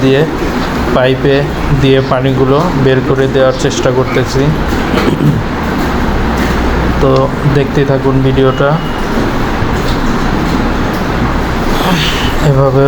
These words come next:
পানি আমি একদম শেষ, সব পানি বের করে দেওয়ার পরেই আমি আমার জীবাণুমুক্ত করার জন্য যে ব্লিচিং, ফিনিশ ব্লিচিং পাউডার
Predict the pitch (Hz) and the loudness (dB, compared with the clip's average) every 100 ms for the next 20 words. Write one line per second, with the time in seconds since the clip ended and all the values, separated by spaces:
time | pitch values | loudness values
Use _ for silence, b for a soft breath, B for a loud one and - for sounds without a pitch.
0 | 139 139 131 135 135 135 135 131 131 139 | 2 0 2 2 4 4 2 2 2 0
1 | - 143 - - - 143 135 - - - | 2 0 0 -2 0 0 0 -2 -2 -2
2 | - 139 135 131 131 131 147 139 127 131 | 0 0 2 2 2 2 2 2 2 2
3 | 127 131 175 139 147 156 - 135 131 135 | 0 0 0 2 0 0 0 0 2 2
4 | 165 170 - 135 127 131 131 127 - - | 0 -2 -4 0 2 2 2 0 0 0
5 | 123 127 135 131 131 131 131 135 135 135 | 2 2 2 2 4 2 2 0 0 2
6 | 131 131 123 131 135 147 165 139 135 127 | 2 2 2 2 2 2 0 0 0 0
7 | 123 135 135 - 139 139 139 - 131 - | 2 2 0 0 0 0 -2 -2 -2 0
8 | - 135 135 135 127 135 131 135 139 135 | 0 2 2 2 0 2 2 0 0 0
9 | 135 127 135 | 0 0 2